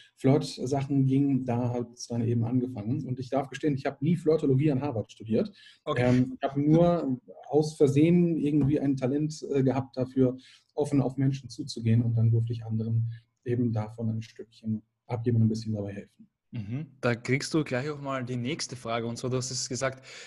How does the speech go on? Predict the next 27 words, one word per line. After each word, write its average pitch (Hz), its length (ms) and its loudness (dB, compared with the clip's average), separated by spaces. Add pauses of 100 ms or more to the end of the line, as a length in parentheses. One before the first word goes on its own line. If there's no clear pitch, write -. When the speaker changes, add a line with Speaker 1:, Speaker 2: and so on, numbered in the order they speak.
(140)
Speaker 2:
äh, 131 260 -2
kommunikativ, 156 1000 -6
Rhetorik 131 680 -6
hast 139 300 -6
du 135 260 0
weitergegeben. 147 800 -4 (360)
Ähm, 131 540 2
jetzt - 460 -2
Persönlichkeitsentwicklung. 123 1400 0
Was 139 300 -2
fällt 156 360 -2
dir 190 260 0
zum 180 180 -6
Schlagwort 160 580 -4
Persönlichkeitsentwicklung 127 1160 -4
ein? 156 340 -2 (300)
Und 214 360 2
Speaker 1:
Mhm. - 220 0
Speaker 2:
wie 160 220 -2
wichtig 131 320 -2
ist 127 160 -4
in 123 100 -4
deinem 127 300 -4
Leben 135 280 -4
für 135 140 -8
dich 156 380 -6
Persönlichkeitsentwicklung? 110 1080 -6